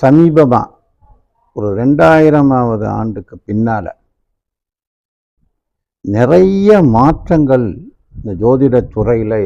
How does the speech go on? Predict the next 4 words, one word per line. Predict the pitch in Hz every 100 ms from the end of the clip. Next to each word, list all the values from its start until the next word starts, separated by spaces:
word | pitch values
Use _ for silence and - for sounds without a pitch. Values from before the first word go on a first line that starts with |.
| 92
ஏற்பட்டுச்சு. | 90 - - - - - _ _ _ _ _ _ _ - _ _ _ _ _ - _ _ _ _ - 98 117
ஏகப்பட்ட | 156 180 196 - - 135
மாற்றங்கள். | 120 117 117 110 - _ _ - - - - _ - - - - - - - - _ - - 123
பொதுவா | 123 147 143